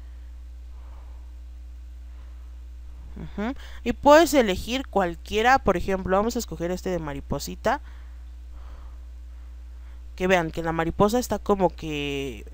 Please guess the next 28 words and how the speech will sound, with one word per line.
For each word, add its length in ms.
se 160
mueve. 460
Y 60
por 160
ejemplo, 300
a 20
mí 60
me 100
gusta 260
también 280
cambiar 400
la 100
manita 440
de 80
hasta 240
abajo. 460
Y 140
le 100
vamos 260
a 60
poner 340
otro, 340
por 120
ejemplo, 360
examinar. 840
Y 80
le 100
ponemos 1500